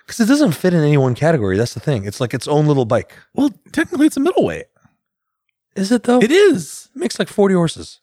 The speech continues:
Speaker 2: No, it doesn't.
Speaker 1: <laughs> I know.
Speaker 2: How much, how much does it make? It makes, like, uh, it makes, like, a hundred or something.
Speaker 1: <laughs> No, I think it
Speaker 2: Does
Speaker 1: does.
Speaker 2: it?
Speaker 1: I think it's, like, I thought it was, uh,
Speaker 2: Actually, no, I went on that launch. <laughs> I wanna
Speaker 1: Right?
Speaker 2: say it's either eighty or a hundred. It's an
Speaker 1: I think
Speaker 2: eight fifty C C motor. I know that.
Speaker 1: I'll bet on eighty.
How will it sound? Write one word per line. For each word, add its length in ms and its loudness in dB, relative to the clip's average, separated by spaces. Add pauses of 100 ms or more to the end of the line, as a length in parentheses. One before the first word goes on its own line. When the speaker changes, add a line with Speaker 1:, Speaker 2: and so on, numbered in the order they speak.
Speaker 2:
No, 160 2
it 80 0
doesn't. 340 0
Speaker 1:
<laughs> 60 -10
I 140 0
know. 220 -12 (200)
Speaker 2:
How 80 -6
much, 180 -4
how 80 0 (200)
much 100 -4
does 140 -2
it 40 0
make? 140 0
It 20 -2
makes, 140 2
like, 100 -2
uh, 240 0
it 40 0
makes, 160 -4
like, 100 -2
a 60 2
hundred 260 0
or 80 -6
something. 420 -8
Speaker 1:
<laughs> 460 -12
No, 180 -6
I 80 0
think 160 0
it 40 2
Speaker 2:
Does 80 4
Speaker 1:
does. 100 2
Speaker 2:
it? 40 2
Speaker 1:
I 40 0
think 100 2
it's, 80 -2
like, 180 -2 (280)
I 60 -8
thought 180 -2
it 60 2
was, 240 -2
uh, 600 2
Speaker 2:
Actually, 160 -6
no, 100 0
I 40 0
went 160 -2
on 60 -4
that 100 -6
launch. 360 -8 (280)
<laughs> 260 -20
I 140 -4
wanna 180 4
Speaker 1:
Right? 280 2
Speaker 2:
say 120 -4
it's 180 -6
either 220 4 (140)
eighty 460 4
or 140 4
a 160 0
hundred. 600 0 (460)
It's 100 -4
an 60 0
Speaker 1:
I 20 0
think 100 4
Speaker 2:
eight 60 -2
fifty 320 0
C 220 0
C 200 2
motor. 380 4
I 60 -2
know 160 0
that. 320 -2 (100)
Speaker 1:
I'll 140 2
bet 180 2
on 180 0
eighty. 300 -4